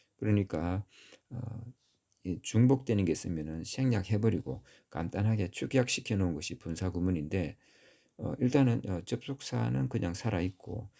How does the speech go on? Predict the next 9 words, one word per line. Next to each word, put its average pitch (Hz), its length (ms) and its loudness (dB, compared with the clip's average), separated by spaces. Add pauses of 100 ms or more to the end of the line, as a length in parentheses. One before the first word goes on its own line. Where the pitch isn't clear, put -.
(260)
그다음에 123 400 2
접속사 123 380 -2
다음에 113 280 2
이제 73 220 -4
뭔가 95 540 2
주어라든가 113 720 2
이런 113 220 0
것이 113 200 -2
있다가 90 400 -4